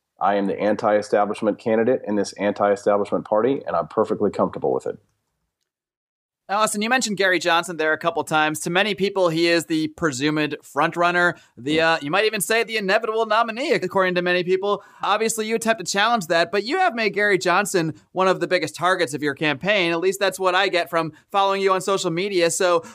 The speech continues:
Speaker 2: what are your biggest issues with Gary Johnson? Why are you going after him so hard, and what are the biggest areas of disagreement that you have with him?
Speaker 1: Well, first of all, because even if I lose,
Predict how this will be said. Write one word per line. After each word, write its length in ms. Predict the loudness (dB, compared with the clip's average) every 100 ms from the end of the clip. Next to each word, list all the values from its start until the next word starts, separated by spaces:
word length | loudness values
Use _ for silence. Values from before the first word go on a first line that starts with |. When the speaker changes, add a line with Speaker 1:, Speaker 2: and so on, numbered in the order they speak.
| -12
Speaker 2:
what 260 | -4 0 0
are 60 |
your 140 | 0 -2
biggest 460 | 0 0 2 0 -2
issues 300 | 0 0 0
with 100 | -2
Gary 300 | 0 2 2
Johnson? 420 | 2 0 0 -2
Why 160 | 0 0
are 60 |
you 160 | 0 -2
going 240 | 0 2
after 260 | 2 0 -2
him 80 | -2
so 180 | -2 0
hard, 280 | 2 2
and 100 | 0
what 160 | 0 0
are 80 | 0
the 80 | -2
biggest 320 | -4 -4 -2
areas 300 | 0 0 -2
of 80 | -4
disagreement 560 | -4 -4 -2 -2 -2
that 100 | -4
you 80 | -4
have 240 | 2 2
with 140 | 0 -8
him? 240 | -12 -16 _ _ 0
Speaker 1:
Well, 120 | 0
first 240 | 2 0 0
of 40 | 2
all, 180 | 2 0 -4
because 260 | 0 0 0
even 240 | 0 0
if 140 | 0
I 120 | 0 0
lose, 440 | 0 -2 -6